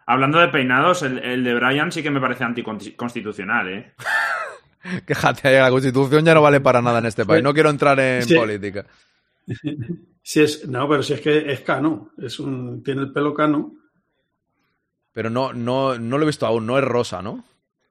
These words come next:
Speaker 1: No, es teñido
Speaker 2: Ah, vale.
Speaker 1: de, de rubio.
Speaker 2: Ah, bueno, yo me teñía cuando era un chaval de rubio, ¿eh?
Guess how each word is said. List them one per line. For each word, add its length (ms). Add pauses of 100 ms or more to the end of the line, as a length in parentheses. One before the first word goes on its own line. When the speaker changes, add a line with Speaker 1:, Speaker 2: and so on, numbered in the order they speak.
(120)
Speaker 1:
No, 360
es 200
teñido 300
Speaker 2:
Ah, 40
vale. 160
Speaker 1:
de, 140
de 160
rubio. 460
Speaker 2:
Ah, 100
bueno, 180
yo 160
me 80
teñía 320
cuando 220
era 100
un 80
chaval 320
de 100
rubio, 260
¿eh? 160